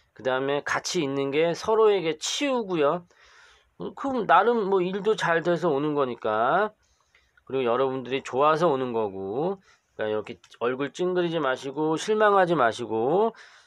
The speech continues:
실망하고 계시지 마시고 들어오니까요. 그리고 원숭이 머리 위에 돌덩이, 예,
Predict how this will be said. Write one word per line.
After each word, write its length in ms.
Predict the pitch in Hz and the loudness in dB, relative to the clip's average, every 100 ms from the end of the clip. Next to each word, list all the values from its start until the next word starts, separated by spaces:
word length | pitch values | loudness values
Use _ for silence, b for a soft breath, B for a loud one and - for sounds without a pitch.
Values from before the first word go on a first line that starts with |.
| B _ | B _
실망하고 540 | - 214 220 208 202 180 | -8 2 4 6 4 4
계시지 360 | 147 139 156 | -2 -2 0
마시고 580 | 147 117 110 113 113 131 | 2 2 0 -6 -2 -2
들어오니까요. 680 | 143 214 196 139 117 98 92 | 0 2 4 2 -2 -2 -4
그리고 760 | - 107 101 104 107 160 220 - _ | -6 -10 -8 -4 0 2 0 -2 _
원숭이 460 | 110 123 120 143 | -4 -4 -4 -2
머리 340 | 135 117 123 120 | 2 2 2 0
위에 140 | 120 117 | -2 -2
돌덩이, 880 | 127 117 - 127 117 123 160 202 - | -6 -4 -2 0 -2 -2 -2 -2 -4
예, 220 | 110 104 | -6 -6